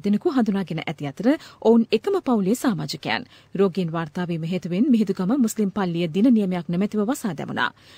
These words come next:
කුඩුකල්වත්ත ප්‍රදේශයේ ව්‍යාපාරික ස්ථාන කිහිපයක්ද වසා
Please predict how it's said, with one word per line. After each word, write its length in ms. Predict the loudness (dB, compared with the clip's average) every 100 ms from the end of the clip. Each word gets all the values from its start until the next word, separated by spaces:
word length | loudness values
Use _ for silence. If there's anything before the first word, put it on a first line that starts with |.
| -14 -2
කුඩුකල්වත්ත 580 | 2 2 0 -2 -2 -2
ප්‍රදේශයේ 500 | 0 0 0 0 0
ව්‍යාපාරික 420 | -2 -2 -6 -6 -6
ස්ථාන 280 | -4 -6 -4
කිහිපයක්ද 520 | -2 -2 -2 -4 -2
වසා 240 | -2 -4